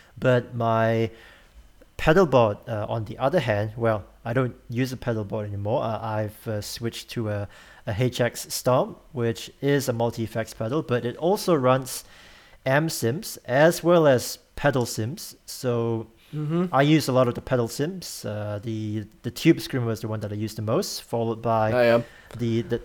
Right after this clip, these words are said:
Speaker 1: the tape transistor delay. And I, I find that they, they are very good emulations of the real thing. So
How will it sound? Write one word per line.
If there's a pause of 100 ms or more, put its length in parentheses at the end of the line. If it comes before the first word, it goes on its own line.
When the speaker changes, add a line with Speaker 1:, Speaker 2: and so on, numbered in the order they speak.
Speaker 1:
the
tape
transistor
delay. (460)
And
I,
I
find
that
they,
they
are
very
good (540)
emulations
of (180)
the
real
thing.
So